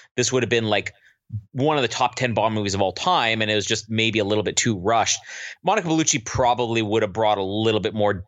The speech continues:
depth to it, but th-, there is something about, and I'm not really a Terry Hatcher fan. Um, like, the Lois, I, I'm a massive Superman fan, but, like, Lois and Clark, I really struggle with that <laughs> show. Um, but there is,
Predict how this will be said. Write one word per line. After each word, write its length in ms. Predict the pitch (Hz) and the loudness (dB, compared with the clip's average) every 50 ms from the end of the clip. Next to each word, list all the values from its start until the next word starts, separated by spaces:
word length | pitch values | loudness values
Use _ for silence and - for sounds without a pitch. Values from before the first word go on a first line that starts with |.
| _ | _
depth 340 | - 117 104 101 - - - | 0 0 0 0 -2 -8 -6
to 180 | - 135 143 147 | -2 0 2 2
it, 200 | 165 190 180 - _ - - - - - _ _ - | 2 2 0 -4 _ -16 -20 -20 -20 -20 _ _ 0
but 200 | 139 135 - 131 | 0 0 0 -2
th-, 100 | 147 170 | -4 -2
there 180 | - 156 180 196 | 0 0 0 2
is 240 | 208 226 247 - - | 2 2 2 2 0
something 400 | - - 165 165 - 180 165 151 - | 0 0 -2 -2 -2 -4 -2 -2 0
about, 260 | - 147 156 151 95 | 0 0 0 0 0
and 160 | 139 147 151 | 0 0 2
I'm 160 | 160 165 160 | 0 0 2
not 180 | 147 160 170 123 | 0 0 0 0
really 220 | 143 139 131 123 | 0 2 2 2
a 60 | 113 | 0
Terry 240 | 117 - 131 123 120 | 0 0 0 0 0
Hatcher 320 | 107 120 117 113 - 104 87 | 2 0 0 0 -2 -4 -6
fan. 500 | - - 135 151 156 120 87 82 82 - - - | -2 -2 0 0 0 0 -2 -4 -8 -12 -8 -4
Um, 360 | 107 110 104 98 98 92 90 | 0 0 2 2 0 0 -2
like, 120 | 101 90 - | -4 -4 -4
the 40 | |
Lois, 380 | 98 104 107 120 139 143 131 - - | -4 -2 0 0 2 0 0 -2 -4
I, 120 | 113 107 - - - - - | -6 -6 -6 -10 -16 -14 -6
I'm 100 | - 120 123 | -4 -2 0
a 60 | 117 | 0
massive 380 | 113 117 127 139 139 - 117 - | 2 2 2 2 2 0 0 0
Superman 420 | - 156 135 120 117 104 98 87 | -2 -2 -2 0 0 0 0 0
fan, 280 | - 107 98 95 95 87 | 0 2 2 2 0 0
but, 100 | 92 90 | 0 0
like, 140 | 104 92 | 0 0
Lois 260 | 104 123 131 123 - 113 | 2 2 2 2 0 -2
and 80 | 101 | -4
Clark, 300 | - - 117 107 95 - | 0 0 2 2 2 0
I 60 | 98 | -2
really 380 | 98 101 104 113 127 123 113 104 | -2 -2 0 2 2 2 2 2
struggle 380 | - - - 120 120 107 101 95 | 0 2 2 2 2 2 2 0
with 140 | 92 90 | 0 0
that 180 | - 107 - - | 0 0 2 2
<laughs> 0 | |
show. 480 | - - - 160 135 107 95 90 - - - - - - - - _ - | 2 2 4 2 2 0 0 -2 -6 -10 -18 -20 -20 -20 -20 -16 _ 0
Um, 520 | 104 104 98 95 95 95 95 95 95 92 - | 2 2 4 4 2 2 0 -2 -8 -10 -2
but 300 | - 131 127 120 - - - - _ _ _ _ _ _ _ _ - | 0 0 0 0 -2 -6 -12 -16 _ _ _ _ _ _ _ _ -10
there 340 | 131 123 127 127 165 175 | -8 -6 -2 0 0 2
is, 420 | 147 196 196 196 - - - - | 2 2 2 2 2 0 -2 -2